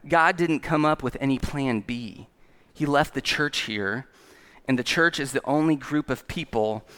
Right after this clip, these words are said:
and they are the only institution in the world that can bring about a change.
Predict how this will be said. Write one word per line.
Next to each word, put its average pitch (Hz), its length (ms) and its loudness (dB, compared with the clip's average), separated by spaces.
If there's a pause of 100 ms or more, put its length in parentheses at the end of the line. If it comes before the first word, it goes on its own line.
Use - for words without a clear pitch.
(300)
and 135 140 2
they 151 80 8
are 147 80 8
the 139 160 2
only 160 260 6
institution 151 800 -2
in 139 80 2
the 123 80 0
world 127 440 2
that 120 200 0
can 135 140 -2
bring 127 240 0
about 117 260 -2
a 101 40 -6
change. 104 760 -4